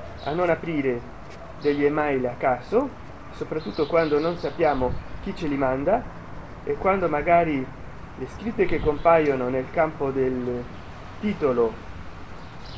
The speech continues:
e nel corpo del messaggio sono strane, non fare click a nessun link sconosciuto e guardarci bene dai contatti che ci chiedono di, di entrare a far parte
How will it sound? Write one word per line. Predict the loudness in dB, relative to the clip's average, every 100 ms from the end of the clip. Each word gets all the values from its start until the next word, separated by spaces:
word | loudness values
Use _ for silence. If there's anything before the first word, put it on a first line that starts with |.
| -12 -12 -12 -8
e |
nel | -4 -2 2
corpo | 2 4 4
del | 6
messaggio | 4 2 2 2 0
sono | -4 0 2 4
strane, | 4 4 4 4 6 6 4 4
non | -2 2
fare | 4 4 4 0 -4 -8
click | -4 -4 -2
a | -2
nessun | -4 -2 -2 0
link | 0 -2 -4 -8 -8 -6 -4
sconosciuto | 0 0 0 -2 -4 0 2 2 -2 -4 -4 -4 -6 -6 -8 -10 -10 -12 -12 -12 -10 -10 -10 -10 -10 -10 -10 -8 -8 -4
e | 2
guardarci | 6 8 8 4 2 0
bene | 2 6 6
dai | 4 2
contatti | 0 2 2 2 -2
che | -2
ci | -4 -2
chiedono | 2 2 2 0 -2 -4 -10 -10 -10 -8 -6
di, | -2 0 0 2 2 2 2 0 2 4 4
di | 4
entrare | 4 8 10 10
a |
far | 8 6
parte | 10 10 10 8 4